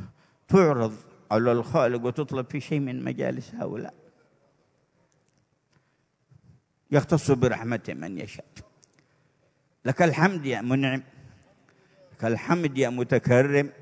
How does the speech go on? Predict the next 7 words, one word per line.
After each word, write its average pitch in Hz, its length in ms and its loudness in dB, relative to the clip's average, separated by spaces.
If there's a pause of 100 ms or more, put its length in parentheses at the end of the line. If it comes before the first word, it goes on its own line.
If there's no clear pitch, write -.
(680)
لك 135 160 0
الحمد 156 460 2
يا 143 120 4
وهاب. 151 640 4 (1160)
فأتمم 151 760 4
لنا 139 280 6
النعمة 175 720 6